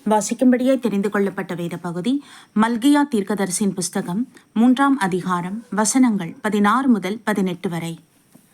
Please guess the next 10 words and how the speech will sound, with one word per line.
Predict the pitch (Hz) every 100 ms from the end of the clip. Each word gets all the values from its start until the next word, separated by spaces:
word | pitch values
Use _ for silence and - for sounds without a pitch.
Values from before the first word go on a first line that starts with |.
| _ - - - _ _
அப்பொழுது | 226 - 330 302 202 196 185 - _ -
கர்த்தருக்கு | 240 - 320 311 330
பயந்தவர்கள் | 226 185 202 214 190 175 196 170 - - - _ _
ஒருவரோடொருவர் | 220 247 269 262 320 294 220 180 175 -
பேசிக்கொள்வார்கள். | 226 254 247 277 220 180 175 170 185 165 _ _ _ _ _ _ _ _ _
கர்த்தர் | - 254 - 330 269
கவனித்து | 196 185 226 262 - 240
கேட்பார். | 196 175 180 160 - _ _ _ _ _ _ _ _ _ _ -
கர்த்தருக்கு | 214 - 269 254 214
பயந்தவர்களுக்காகவும் | 185 202 240 240 214 196 180 185 170 180 170 202